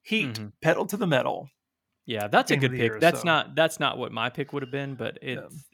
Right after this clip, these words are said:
Speaker 2: that would have been really close. Uh, I think that was my number.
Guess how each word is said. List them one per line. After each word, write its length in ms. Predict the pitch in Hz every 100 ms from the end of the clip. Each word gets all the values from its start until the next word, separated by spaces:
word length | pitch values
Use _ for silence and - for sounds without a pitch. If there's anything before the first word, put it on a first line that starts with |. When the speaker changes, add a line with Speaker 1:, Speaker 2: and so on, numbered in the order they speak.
| -
Speaker 2:
that 60 |
would 100 | 131
have 40 | 120
been 140 | 113
really 220 | 110 110
close. 580 | 104 120 113 104 - - -
Uh, 220 | 110 104
I 60 | -
think 140 | - 170
that 100 | 104
was 140 | 110
my 100 | 117
number. 400 | 110 110 107 107